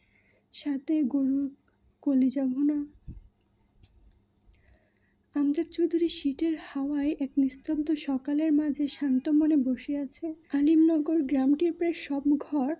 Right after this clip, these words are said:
কাঠের এবং ছাদের উপর ধুলি মাখা টিন।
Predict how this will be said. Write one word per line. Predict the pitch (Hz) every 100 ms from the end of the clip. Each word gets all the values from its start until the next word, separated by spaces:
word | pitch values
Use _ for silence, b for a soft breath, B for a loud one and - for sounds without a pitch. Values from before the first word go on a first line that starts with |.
| B B B
কাঠের | 285 240 - 240 262 -
এবং | 262 294
ছাদের | - 269 254 311 302
উপর | 302 311 302
ধুলি | 269 269 254
মাখা | 294 285 - 240
টিন। | 247 262